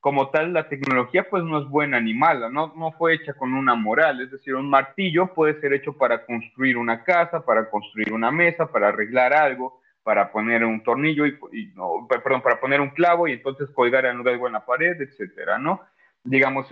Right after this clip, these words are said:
eh, y, pero también puede ser usado para pegarle en la cabeza a alguien con ese martillo, es decir, el martillo tal cual no tiene una moral, simplemente el martillo, depende en qué se utilice, es como se hace bueno. Y entonces también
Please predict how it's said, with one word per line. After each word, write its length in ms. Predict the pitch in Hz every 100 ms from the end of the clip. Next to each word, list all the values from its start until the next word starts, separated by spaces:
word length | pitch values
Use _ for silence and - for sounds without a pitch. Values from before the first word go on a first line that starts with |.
| -
eh, 500 | 151 151 147 143 - -
y, 180 | 147 143
pero 320 | - 147 139
también 280 | 143 151 165
puede 240 | 185 165
ser 220 | 175 170
usado 420 | 156 196 185 190
para 220 | - 123 - _ _ _ 123 127
pegarle 460 | 135 147 165 151
en 80 | 127
la 120 | 117
cabeza 380 | 123 127 127 131
a 60 | 170
alguien 280 | 151 113
con 200 | 110 120
ese 160 | 127 123
martillo, 580 | 113 113 - 160 107 117
es 80 | 131
decir, 460 | 139 147 135 - _ _ _
el 140 | 139
martillo 420 | 143 127 165 180 202
tal 200 | 131 127
cual 360 | 160 165 151
no 300 | 143 127 120
tiene 220 | 143 131 117
una 200 | 107 104
moral, 440 | 107 156 127 110
simplemente 560 | - 135 156 147 147 160
el 60 |
martillo, 640 | 135 117 147 147 160 143 -
depende 520 | 131 127 196 214 170
en 60 | 143
qué 140 | 160
se 80 | 165
utilice, 480 | 143 127 131 131 -
es 180 | -
como 240 | - 131 120
se 100 | 117
hace 160 | -
bueno. 340 | 113 107 98 101
Y 80 | 113
entonces 360 | 123 127 143
también 380 | 139 127 135 143